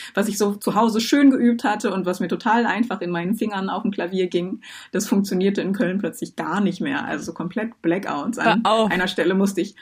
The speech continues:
Speaker 1: an einer Stelle musste ich an meinen Bassisten abgeben und sagen, "So, jetzt ein Bass-Solo, denn ich kann meinen Teil gar nicht mehr."
Speaker 2: <laughs> Sehr gut. Krass, auch wie schön,
Speaker 1: Ja.
Speaker 2: wie schön es ist bei jemandem, äh, der schon so lange auch dabei ist, dass sowas mal passiert. Finde ich total schön.
Speaker 1: Ja. Das, ja, das passiert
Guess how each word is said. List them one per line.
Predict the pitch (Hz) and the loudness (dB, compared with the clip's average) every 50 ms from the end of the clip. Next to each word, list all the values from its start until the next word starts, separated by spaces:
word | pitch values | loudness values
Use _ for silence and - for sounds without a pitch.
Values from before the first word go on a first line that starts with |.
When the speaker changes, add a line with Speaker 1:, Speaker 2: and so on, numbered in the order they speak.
| - _ | -16 _
Speaker 1:
an | - - | -8 -4
einer | 175 180 185 190 | -2 -2 -2 -2
Stelle | - - 175 190 | -2 -2 0 2
musste | 190 196 202 196 - 170 | 2 2 2 2 0 -4
ich | - - - - | -4 -4 -6 -4
an | 180 175 | -2 0
meinen | 175 175 175 180 180 | 0 0 0 0 0
Bassisten | 185 190 190 - 247 - - - | -2 -2 0 0 -2 -2 -2 0
abgeben | - 196 214 - - - 185 - 185 | 2 2 2 2 2 0 0 2 2
und | 185 175 | 0 0
sagen, | 175 175 170 180 190 | 0 0 0 0 0
"So, | 196 330 | 2 2
jetzt | 269 - - 240 - | 2 2 2 2 2
ein | 170 196 196 | 2 2 4
Bass-Solo, | 269 294 294 - - 196 185 185 180 185 - | 4 2 2 2 0 2 2 2 2 2 0
denn | 190 185 | 0 0
ich | 180 - 233 - | 2 2 2 2
kann | - 294 277 277 | 4 6 8 8
meinen | 277 285 311 302 | 8 8 8 6
Teil | - - 294 247 226 240 233 | 6 6 4 6 6 6 6
gar | 233 285 370 370 | 6 6 6 6
nicht | 285 311 - 339 | 4 6 8 8
mehr." | 330 294 269 285 302 269 349 370 - - _ - | 8 8 8 8 6 6 4 2 0 -4 _ -10
Speaker 2:
<laughs> | 587 587 508 - _ _ | -8 -8 -8 -10 _ _
Sehr | - 330 294 302 294 285 | 2 2 2 2 2 2
gut. | 302 349 - - - - - - - - - | 2 2 2 -2 -10 -14 -12 -10 -10 -4 -2
Krass, | 294 381 392 | -2 -2 0
auch | - - 311 247 | 0 0 2 4
wie | 262 269 | 4 4
schön, | - - 302 190 | 4 4 4 6
Speaker 1:
Ja. | 180 175 180 | 6 4 4
Speaker 2:
wie | 254 254 | 4 4
schön | - 311 339 349 | 4 4 4 4
es | 359 - | 4 4
ist | - 254 233 | 4 4 4
bei | - 220 | 2 4
jemandem, | 233 240 247 262 269 254 - - 247 240 - | 4 6 6 4 4 2 2 4 2 4 4
äh, | - 233 233 | 2 2 4
der | 214 233 226 240 | 4 4 4 4
schon | 226 - 262 247 240 | 4 4 4 6 6
so | 233 294 320 | 6 6 6
lange | 311 294 - 294 294 - | 6 6 4 4 2 2
auch | - 269 - | 2 2 2
dabei | - 254 220 - 226 247 247 | 2 2 2 2 2 4 4
ist, | 220 208 247 - - | 4 4 2 2 0
dass | 240 - | 0 2
sowas | - 240 233 226 - | 2 2 2 2 2
mal | 226 214 | 0 4
passiert. | - - 214 202 - - - 240 190 - - | 4 4 4 4 0 -2 -2 -2 -2 -2 -8
Finde | - - - 240 240 | -6 0 2 2 4
ich | 214 | 2
total | 240 - - 202 196 | 2 0 2 2 2
schön. | 175 - 311 320 269 202 | 2 2 0 0 0 -2
Speaker 1:
Ja. | - 113 - - _ _ _ _ _ | -4 -6 -10 -12 _ _ _ _ _
Das, | - - - 196 196 - | 0 0 0 0 0 -4
ja, | - 165 170 | -4 -2 0
das | - 311 - | 0 0 0
passiert | - - 311 262 - - 175 170 - | 0 0 -2 0 0 -2 -4 -4 -6